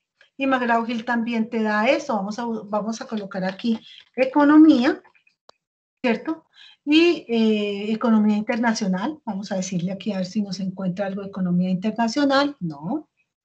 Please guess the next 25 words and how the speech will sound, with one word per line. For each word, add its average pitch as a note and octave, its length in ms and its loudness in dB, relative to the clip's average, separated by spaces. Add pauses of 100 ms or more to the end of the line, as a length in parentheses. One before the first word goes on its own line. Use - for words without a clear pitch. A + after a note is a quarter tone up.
(760)
Entonces, A3 840 0
es A3 200 2
preferible C4 800 4 (140)
buscar F#3 640 -2
el G3+ 220 -4
listado F#3+ 640 0
para F#3+ 180 0
no F#3+ 480 0
perdernos. G#3+ 540 2 (340)
Negocios B3 520 6
internacionales, C#4 1120 2
vamos G#3 260 -4
a B3 40 -2
hacerle G#3 400 -4
clic C4+ 360 0
a A#3+ 60 -2
negocios G3 460 -2
internacionales C#4+ 1000 4 (500)
y D#4+ 400 4
mire A3 300 6
que B3 100 -4
nos A3+ 180 0
permite F#3+ 360 -4
alejar, A#3+ 580 2
acercar, A3+ 840 2